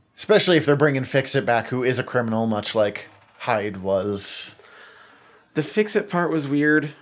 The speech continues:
Speaker 1: Eh.
Speaker 2: If I'm, it's another part where I feel like they went, uh,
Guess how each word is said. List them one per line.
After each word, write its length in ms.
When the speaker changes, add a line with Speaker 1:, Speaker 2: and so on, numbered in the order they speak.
Speaker 1:
Eh. 220
Speaker 2:
If 160
I'm, 340
it's 180
another 460
part 300
where 100
I 80
feel 220
like 400
they 120
went, 400
uh, 140